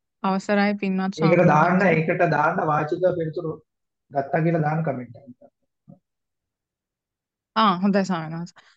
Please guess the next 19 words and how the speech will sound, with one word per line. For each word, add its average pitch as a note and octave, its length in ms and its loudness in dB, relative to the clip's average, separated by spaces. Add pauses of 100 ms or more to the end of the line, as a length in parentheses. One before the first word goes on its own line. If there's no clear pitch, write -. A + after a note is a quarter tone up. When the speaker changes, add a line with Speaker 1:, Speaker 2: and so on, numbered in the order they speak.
(160)
Speaker 1:
ආ, F#3 340 4
Speaker 2:
ඔව්. D#3+ 260 -4
Speaker 1:
දිනය, F#3+ 340 6 (420)
ආ, F3 320 -2
අද E3+ 240 0
දිනය E3 280 0 (160)
පෙරවරු F#3+ 500 2
හතයි F#3 360 -2
විසිනමේ F#3 500 -2
ඉඳන් F#3+ 360 -4
අටයි F3+ 340 -4
හතළිස් F#3 400 -4
දෙක. E3+ 260 -6 (880)
ආ, E3+ 240 -2
කාලය F#3 480 2
පැය F#3 260 2
එකයි G#3 300 0
විනාඩි F#3 380 0
දහතුනයි. E3+ 600 -4